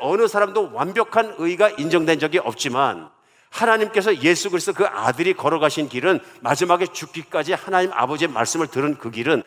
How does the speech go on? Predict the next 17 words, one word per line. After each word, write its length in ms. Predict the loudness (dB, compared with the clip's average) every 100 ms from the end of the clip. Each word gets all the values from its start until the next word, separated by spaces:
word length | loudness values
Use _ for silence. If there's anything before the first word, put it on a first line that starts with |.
| _ -10
하나님이 560 | -2 2 4 4 2 -2
인정하시는 560 | -4 -2 -2 -2 -4 -4
의다 300 | -4 -2 -4
하는 140 | -4
것입니다. 320 | -14 -18 _ _ _ _ _ _ _ _ _ _ _ -2
그 300 | 4 6 6
의를 300 | 4 2 0
인정하셨기 600 | 2 4 4 0 -4 -4
때문에 220 | -2 0
하나님께서 560 | 0 0 0 0 -2 -4
그를 140 | -10 -14 -10
부활시켜서 840 | 0 0 0 -6 -12 -10 -12 -12 -20 -8
영광스럽게 640 | -2 2 2 0 -6 -8 -8
받드셨다. 540 | -8 -8 -10 -12 -20 -20 _ _ _ _ _ _ _
그리고 260 | -8 -4 -4
승천하게 600 | -4 -6 -2 0 2 0
하시고 420 | -2 -6 -6